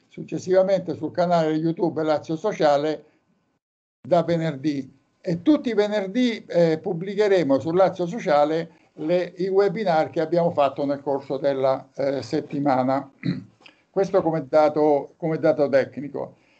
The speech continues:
La, questa era, eh, quindi, eh, era la terza campagna che quest'anno ha il titolo Il pregiudizio più grande, la disuguaglianza di genere. La so-, eh,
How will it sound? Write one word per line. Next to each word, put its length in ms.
La, 520
questa 260
era, 320
eh, 80
quindi, 400
eh, 600
era 200
la 100
terza 380
campagna 760
che 320
quest'anno 540
ha 80
il 160
titolo 440
Il 120
pregiudizio 720
più 140
grande, 680
la 140
disuguaglianza 800
di 160
genere. 560
La 120
so-, 320
eh, 360